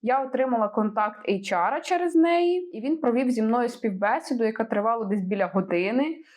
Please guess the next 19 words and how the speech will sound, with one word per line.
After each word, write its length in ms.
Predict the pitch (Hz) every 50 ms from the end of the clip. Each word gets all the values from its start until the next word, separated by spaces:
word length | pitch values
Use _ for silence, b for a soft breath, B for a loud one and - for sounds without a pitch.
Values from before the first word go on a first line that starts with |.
| B B B B B -
Я 120 | 226 254
вже 120 | 254 269 294
навіть 220 | 302 311 302 294
не 80 | 285 269
пам'ятаю, 460 | 269 262 269 269 262 285 311 320 294
які 200 | 254 247 - 277
питання 420 | 247 254 247 247 247 254 254 240
мені 200 | 233 226 226 226
задавали, 640 | 214 208 196 208 196 190 190 185 180 170 170 165 165
типу, 300 | 165 - - - 185 185
який 180 | 196 - 381
в 40 | 381
мене 180 | 302 247 220 202
бекграунд, 640 | 180 185 175 170 - - 180 175 175 170 170 170
який 360 | 175 175 - - - 247 - -
досвід 380 | 196 190 202 202 - - 214 202
роботи, 500 | 202 190 175 - 170 175 180 175 - 175
яка 220 | 175 175 - 240
освіта. 800 | 247 240 247 - - 180 185 190 190 190 190 190 190 180 180 180